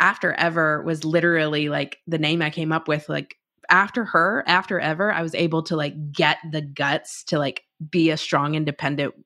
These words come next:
you know, women communicator, whatever. But, um, the, how it came to be is after ten years at Yahoo, and again, you know, I already talked about how much I loved my time at Yahoo.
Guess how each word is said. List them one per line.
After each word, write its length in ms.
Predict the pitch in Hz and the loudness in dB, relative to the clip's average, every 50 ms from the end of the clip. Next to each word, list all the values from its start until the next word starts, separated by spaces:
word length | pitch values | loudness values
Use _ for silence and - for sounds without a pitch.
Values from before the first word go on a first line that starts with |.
| _ _ _ _ _ - | _ _ _ _ _ -6
you 120 | 190 170 151 | -4 -4 -2
know, 140 | 143 143 151 | -2 -2 -4
women 480 | 151 156 156 156 151 156 151 151 151 | -2 0 0 0 0 0 0 -2 -2
communicator, 580 | 147 - 170 151 147 143 139 151 151 147 143 139 | -4 -4 -4 -4 -2 -2 -2 -2 -2 -2 -2 -2
whatever. 380 | 139 131 - 135 139 139 131 - - - - - - - - - - | -4 -4 -4 -4 -6 -6 -8 -10 -12 -18 -18 -16 -16 -18 -18 -8 -4
But, 160 | - 190 165 - - | -2 -2 -2 -2 -2
um, 260 | 170 160 151 156 - - | -2 -2 -2 -4 -6 -4
the, 120 | 202 - - - - | -4 -4 -4 -6 -6
how 280 | - - 262 277 320 359 | -2 0 2 2 2 0
it 220 | 302 - - - - | -4 -4 -6 -10 -12
came 260 | - - 208 190 175 | -8 -6 -6 -4 -4
to 100 | - 165 | -6 -6
be 280 | 156 175 190 202 190 | -4 -2 0 2 2
is 120 | 170 160 - - | 2 0 0 -2
after 240 | 202 202 - 220 196 | -2 -2 -2 -4 -4
ten 260 | - - - 233 247 | -4 -4 -2 0 2
years 200 | 254 240 226 202 | 2 2 2 2
at 120 | 190 165 - | 0 0 0
Yahoo, 480 | 151 151 156 156 165 160 160 156 156 | 2 2 2 2 0 0 0 0 0
and 120 | 156 135 165 | -2 -2 -4
again, 480 | 160 160 175 165 156 156 156 151 - - | -2 -2 0 0 0 0 -2 -4 -4 -4
you 80 | 170 | -2
know, 80 | 165 160 | 0 0
I 60 | 151 | 0
already 200 | 156 165 165 151 | 0 0 -2 -4
talked 300 | 147 - - 180 170 - | -2 0 0 0 0 0
about 220 | 165 165 147 143 147 | 0 0 0 0 0
how 60 | 151 | -4
much 200 | 160 151 - 143 | -6 -6 -4 -4
I 60 | 135 | -4
loved 480 | 139 147 147 139 139 139 139 - - - - - - - - - _ - | -4 -4 -2 -2 -2 -2 -4 -8 -12 -18 -20 -20 -20 -20 -20 -10 _ -2
my 80 | 165 | -2
time 260 | 160 - - 156 143 | -2 0 0 0 0
at 160 | 143 143 - - | 0 -2 -4 -2
Yahoo. 480 | 247 262 262 247 226 180 170 170 160 | 0 0 2 2 2 2 2 0 -2